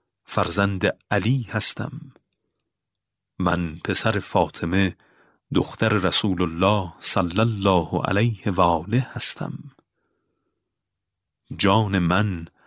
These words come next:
با جانهای شماست و اهل من با اهل شماست.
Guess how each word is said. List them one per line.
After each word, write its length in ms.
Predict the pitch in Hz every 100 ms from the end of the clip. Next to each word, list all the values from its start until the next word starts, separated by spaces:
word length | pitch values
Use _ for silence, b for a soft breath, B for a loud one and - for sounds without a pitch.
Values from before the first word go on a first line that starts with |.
| b b _
با 340 | 98 87 80 -
جانهای 640 | 87 78 - 110 98 92
شماست 840 | - 95 107 113 104 135 - - - - _ _ _ _ _ _ _
و 200 | 92 95 -
اهل 400 | 135 131 - 101
من 460 | 90 90 104 85 82 b b b b -
با 340 | 90 80 78 -
اهل 320 | 113 - 101
شماست. 920 | - 82 92 107 101 _ - -